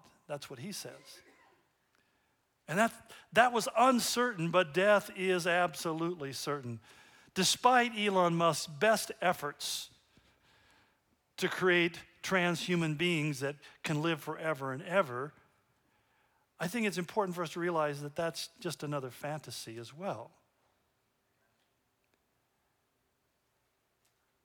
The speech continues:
But you see, the problem is if we only even measure it by birth and death,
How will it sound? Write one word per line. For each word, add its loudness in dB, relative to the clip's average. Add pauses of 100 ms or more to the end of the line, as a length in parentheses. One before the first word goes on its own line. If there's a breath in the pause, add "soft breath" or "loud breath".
(240)
But -6
you -4
see, -4
the -2
problem 4
is -4
if -8
we -6
only 0
even -2
measure -2
it -12
by -2
birth -8
and -8
death, -4